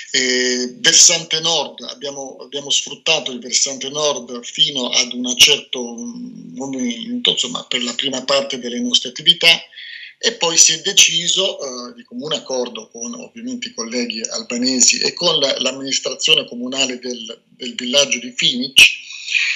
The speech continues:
di aprire una nuova strada sul versante sud, cioè una strada che deve collegare direttamente il villaggio di Finic con,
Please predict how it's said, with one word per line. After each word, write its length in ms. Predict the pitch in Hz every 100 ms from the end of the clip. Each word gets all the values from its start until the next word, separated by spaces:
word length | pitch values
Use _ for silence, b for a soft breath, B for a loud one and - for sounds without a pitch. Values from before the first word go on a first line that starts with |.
| B
di 120 | 226
aprire 420 | 233 170 151 151
una 180 | 147 156
nuova 280 | 147 143 139
strada 460 | - 139 123 127
sul 320 | 139 180 175 156
versante 640 | 185 - 151 143 143 143
sud, 460 | - 123 117 - 127
cioè 140 | 160
una 120 | 175
strada 560 | 170 - 170 127 127 120
che 320 | - 151 - _ _ B B B B
deve 280 | - 151 135
collegare 480 | 151 147 151 131 123
direttamente 1000 | 180 185 165 - 151 147 117 110 - 240
il 180 | 143 135
villaggio 500 | 123 143 156 123 123
di 120 | 123
Finic 840 | - 160 127 139 156 - - - _
con, 400 | - 170 139 165